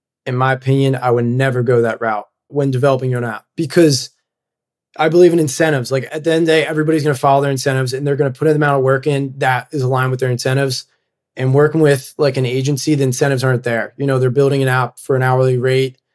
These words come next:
and that's all they care about. So they're just trying to ship product. They don't care about this little thing, you know, behind the scenes that might not scale as well or whatever it might be. So we worked with the agency to build that beta, which was great, but it was expensive.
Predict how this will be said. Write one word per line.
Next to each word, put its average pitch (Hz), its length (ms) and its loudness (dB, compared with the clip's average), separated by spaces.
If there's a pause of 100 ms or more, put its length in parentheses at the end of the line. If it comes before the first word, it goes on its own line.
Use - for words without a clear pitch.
(200)
and 120 100 -4
that's 131 180 0
all 135 60 2
they 127 100 2
care 131 180 -2
about. 156 280 0
So 131 100 -6
they're 131 80 0
just 127 180 -4
trying 131 160 -2
to 117 40 -2
ship 131 260 -4
product. 143 320 0
They 131 80 -4
don't 127 140 -4
care 139 200 -2
about 127 380 -2 (360)
this 135 140 -4
little 165 220 6
thing, 170 360 2
you 151 80 -2
know, 147 140 0
behind 147 320 -2
the 139 40 -4
scenes 160 340 -2
that 139 100 0
might 143 280 -4
not 143 280 -2
scale 147 340 2
as 120 140 -2
well 113 400 -2
or 127 120 -4
whatever 135 220 0
it 127 40 -2
might 120 180 -4
be. 135 300 -4 (380)
So - 160 -4
we 143 60 2
worked 202 260 4
with 196 100 2
the 185 60 4
agency 160 680 -2 (280)
to 143 80 -4
build 156 300 4
that 139 260 0
beta, 131 360 0
which 131 160 -4
was 151 100 -6
great, 131 360 2
but 131 100 -2
it - 20 0
was 123 100 -2
expensive. 131 720 -4